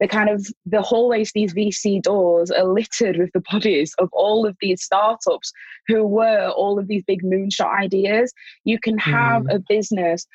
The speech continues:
Speaker 1: which is very simplistic, but you can put a different spin on it by making it digitally enabled, by giving next level service, by doing something which is unseen and different in the industry, and you can achieve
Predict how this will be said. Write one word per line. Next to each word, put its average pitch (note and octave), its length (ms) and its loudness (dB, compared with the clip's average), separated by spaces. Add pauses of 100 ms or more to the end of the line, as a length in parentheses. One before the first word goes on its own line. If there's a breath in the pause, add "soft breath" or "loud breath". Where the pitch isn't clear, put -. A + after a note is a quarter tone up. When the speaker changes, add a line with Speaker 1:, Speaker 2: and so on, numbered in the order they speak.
(120)
Speaker 1:
which G3+ 160 0
is G#3 80 2
very A3 160 2
simplistic, G#3+ 720 -2
but - 80 -4
you - 80 -4
can F#3 140 -4
put A#3 120 0
a G#3+ 40 2
different G3+ 320 -2
spin G3+ 280 -2
on G#3+ 140 0
it B3+ 200 0
by G3 120 2
making F#3 420 -2
it - 300 -4
digitally F#3 400 -2
enabled, G3+ 560 0 (340 loud breath)
by G3 200 2
giving F#3 520 0 (120)
next G3+ 360 -2
level F#3 280 -2
service, F#3+ 720 0 (260 loud breath)
by G#3+ 280 0 (200)
doing C4 320 0
something B3 600 -4
which G#3 340 -2
is G#3 320 0 (360)
unseen B3+ 500 0
and G3+ 160 -2
different F3+ 560 -2
in G3+ 160 0
the F#3+ 160 2
industry, F3+ 800 -2 (240 soft breath)
and G3 300 -2 (120)
you G3 220 -2
can G3+ 260 -6
achieve G3+ 520 -2